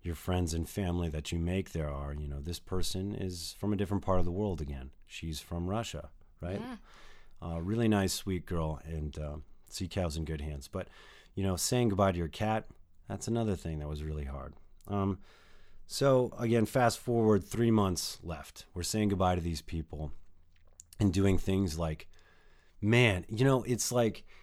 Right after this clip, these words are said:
Speaker 1: if you live anywhere for more than a year, I don't care who you are. Well, probably there's some weirdos. There's always these weirdos that live on the outliers of,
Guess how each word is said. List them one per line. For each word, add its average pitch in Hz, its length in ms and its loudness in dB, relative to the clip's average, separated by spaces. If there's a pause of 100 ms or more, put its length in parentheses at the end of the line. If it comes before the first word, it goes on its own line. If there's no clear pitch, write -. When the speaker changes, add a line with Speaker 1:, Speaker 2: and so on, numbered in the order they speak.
(220)
Speaker 1:
if - 180 -8
you 165 200 4
live 175 280 10
anywhere 110 500 6
for 107 180 0
more 117 280 6
than 117 160 6
a - 20 6
year, 92 420 2
I 139 160 2
don't 165 160 4
care 135 260 6
who 156 360 8
you 131 320 10
are. 87 380 6 (520)
Well, 131 160 0
probably 156 560 12
there's 131 200 10
some 131 320 8
weirdos. 95 480 6
There's 104 180 6
always 147 300 8
these 107 200 4
weirdos 95 480 4
that 92 220 -4
live 104 300 6
on 92 200 4
the 87 140 0
outliers 92 720 2
of, 78 280 -6